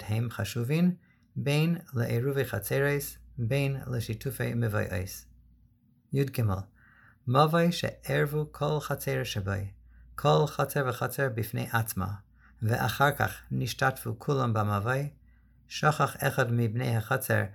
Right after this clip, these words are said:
ולא ערב עם בני חצרו, לא הפסיד כלום, שהרי כולם נשתתפו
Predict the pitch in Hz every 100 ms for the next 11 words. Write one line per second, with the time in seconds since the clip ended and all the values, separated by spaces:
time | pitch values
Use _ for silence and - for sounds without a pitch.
0 | - - 120 127 127 - 139 127 110 -
1 | 131 120 107 113 110 107 - 113 131 160
2 | 170 - _ _ _ - 135 175 139 151
3 | - 139 - - 127 104 98 - _ -
4 | - 110 117 117 - 156 135 113 - 147
5 | - 135 139